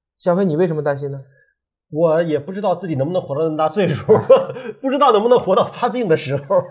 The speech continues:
Speaker 2: <laughs>
Speaker 1: 但是你为什么会担心，比如说像阿尔兹海默这样的呢？
Speaker 2: 对。做了基因检测之后，
Speaker 1: 哎。
Speaker 2: 发现有一个阿尔茨海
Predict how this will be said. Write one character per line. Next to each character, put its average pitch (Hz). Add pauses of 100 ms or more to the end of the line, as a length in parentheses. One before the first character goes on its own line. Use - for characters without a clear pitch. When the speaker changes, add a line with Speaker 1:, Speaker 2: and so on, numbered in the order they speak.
(120)
Speaker 2:
<laughs> -
Speaker 1:
但 180
是 190
你 151
为 190
什 170
么 151
会 156
担 175
心， 180
比 160
如 120
说 135
像 135
阿 131
尔 143
兹 113
海 113
默 131
这 135
样 131
的 120
呢？ 113
Speaker 2:
对。 -
做 214
了 139
基 190
因 208
检 110
测 -
之 175
后， 151
Speaker 1:
哎。 113
Speaker 2:
发 196
现 175
有 87
一 104
个 127 (140)
阿 156
尔 151
茨 139
海 -